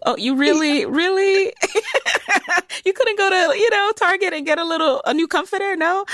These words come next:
Speaker 1: Okay." <laughs> So we're gonna jump into a quick lightning round.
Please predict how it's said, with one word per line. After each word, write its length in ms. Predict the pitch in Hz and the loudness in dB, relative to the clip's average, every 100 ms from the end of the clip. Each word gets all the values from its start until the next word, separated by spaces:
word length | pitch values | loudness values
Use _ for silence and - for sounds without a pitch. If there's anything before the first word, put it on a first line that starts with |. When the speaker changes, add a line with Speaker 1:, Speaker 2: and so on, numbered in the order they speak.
| - - | -8 -2
Speaker 1:
Okay." 360 | 262 277 220 226 | 0 2 0 0
<laughs> 40 | - - - - 440 320 349 - 494 - - - - - - 214 | -4 -10 -14 -8 -4 -2 -2 -4 -4 -6 -12 -14 -6 -2 -2 0
So 240 | - 294 | 2 2
we're 200 | 269 320 | 2 0
gonna 240 | 392 370 302 | 0 -2 0
jump 240 | 285 285 | -2 -2
into 260 | 277 311 - | -4 -2 0
a 140 | 226 | -2
quick 340 | - - 403 | -2 0 0
lightning 500 | 359 285 247 233 240 | 2 0 0 -2 0
round. 440 | 233 208 214 233 | 0 0 0 -2